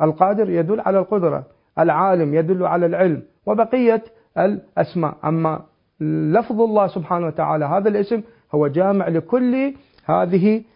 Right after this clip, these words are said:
الأسماء. وكذلك أنه هذا الاسم سوف، آه، نعم،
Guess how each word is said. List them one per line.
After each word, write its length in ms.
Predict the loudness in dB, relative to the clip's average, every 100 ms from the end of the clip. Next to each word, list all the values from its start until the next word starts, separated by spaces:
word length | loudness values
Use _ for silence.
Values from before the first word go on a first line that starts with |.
| _ 0
الأسماء. 600 | 2 2 0 0 0 -2 _ _ _ _ _ 0
وكذلك 1200 | 4 4 4 2 2 2 4 2 2 2 0 -4
أنه 640 | -2 0 2 2 2 0 -4 -20 _ _ -4
هذا 300 | -2 2 2
الاسم 540 | 2 2 2 0 -4 -6 _ _ _
سوف، 440 | 0 2 2 2 4 4 2 -8 -20 _
آه، 340 | 2 4 4 4
نعم، 420 | 2 0 -2